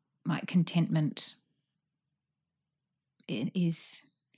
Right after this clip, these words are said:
you know, is, is really important in, like, where, where you are and what you're doing. And i-, is, is that making a difference to people? Is it,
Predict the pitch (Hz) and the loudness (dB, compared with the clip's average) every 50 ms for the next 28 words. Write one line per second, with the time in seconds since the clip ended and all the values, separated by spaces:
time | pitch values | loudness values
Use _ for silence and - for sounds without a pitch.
0 | _ - - - - _ _ _ - - - - _ _ - 196 - - 143 196 | _ -20 -20 -20 -20 _ _ _ -20 -20 -20 -20 _ _ -8 -8 -4 2 4 4
1 | 190 170 165 165 160 - - - 180 170 - 170 175 175 175 170 170 170 170 165 | 6 6 6 4 2 0 -2 -2 -2 -2 0 0 0 2 2 4 4 4 2 2
2 | - - 170 185 - - 226 240 - - - - - - _ _ _ _ _ _ | 2 2 2 2 4 4 2 2 2 -2 -6 -8 -10 -14 _ _ _ _ _ _
3 | _ - 180 175 170 165 165 160 156 - - 175 185 170 170 165 156 175 180 175 | _ 2 4 4 4 4 2 0 0 0 0 2 2 2 2 2 2 4 4 4
4 | 175 170 165 170 160 156 160 185 220 226 185 165 160 165 165 - - 165 156 - | 4 4 4 2 2 0 0 0 0 0 2 2 2 2 2 0 -2 -2 -2 0
5 | 160 160 180 214 240 247 262 269 - - - - - - - - - - - - | 0 2 4 4 4 4 4 2 0 -6 -16 -20 -20 -20 -20 -20 -20 -20 -20 -20
6 | - - _ _ _ - 170 170 165 165 165 165 160 - - - - _ _ _ | -20 -20 _ _ _ 0 2 4 4 6 4 4 2 0 -4 -8 -14 _ _ _
7 | _ _ _ _ _ _ - 196 190 - - 196 180 165 - - 208 190 165 165 | _ _ _ _ _ _ 2 2 2 4 4 2 2 2 0 2 2 2 2 2
8 | 175 170 - 180 165 160 - - 165 156 151 160 165 - 208 208 220 - - - | 0 2 4 4 4 4 2 2 0 2 0 0 -2 0 0 0 0 -2 -6 -8
9 | - - 208 196 196 - - 202 190 196 196 190 190 - _ _ _ _ _ - | -4 -2 0 0 0 -2 -4 -2 -2 -2 -2 -2 -4 -8 _ _ _ _ _ -20
10 | - - - 160 160 - 151 147 143 - - | -8 -4 -2 -2 0 0 -2 -4 -4 -6 -8